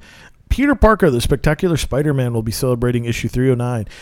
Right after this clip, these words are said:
Now, this book's gonna be ending very soon, and Chip Zdarsky has been doing amazing stuff with Peter Parker. Uh, I highly recommend you jump on this book and write it out. It's, I think it's gonna be a beautiful ending. It's gonna be a sad,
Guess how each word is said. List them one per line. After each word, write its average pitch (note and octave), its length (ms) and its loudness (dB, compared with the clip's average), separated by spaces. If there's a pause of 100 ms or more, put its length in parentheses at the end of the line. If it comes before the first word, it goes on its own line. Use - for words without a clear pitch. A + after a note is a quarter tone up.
(140)
Now, C3+ 120 0
this F3+ 120 2
book's - 260 4
gonna F3 180 2
be C3+ 160 -4
ending C3 340 -4
very C#3 240 0
soon, C#3 320 -2
and A#2 180 -6
Chip - 260 0
Zdarsky B2+ 640 -4
has A#2+ 180 -4
been A#2 160 -8
doing A2+ 300 -4
amazing A2 720 -6
stuff G#2 460 -6
with F#2+ 160 -8
Peter G#2 180 -6
Parker. G#2+ 460 -8 (380)
Uh, G2 80 -6
I G#2 80 -4
highly C3+ 220 2
recommend B2+ 520 0
you A#2 100 -2
jump A#2 300 -2
on A#2+ 100 -2
this A2 140 -4
book B2 340 2
and G#2+ 300 -4
write A2 240 0
it G#2+ 80 -2
out. G2 220 -4
It's, - 300 -10
I A2 120 -4
think A2 160 -4
it's G#2+ 100 -4
gonna A2 160 -2
be G#2 140 -2
a G2+ 40 -4
beautiful G#2+ 400 -2
ending. G2+ 320 -8
It's - 120 -16
gonna E3+ 160 4
be D3 100 2
a A#2 80 -2
sad, A#2 500 0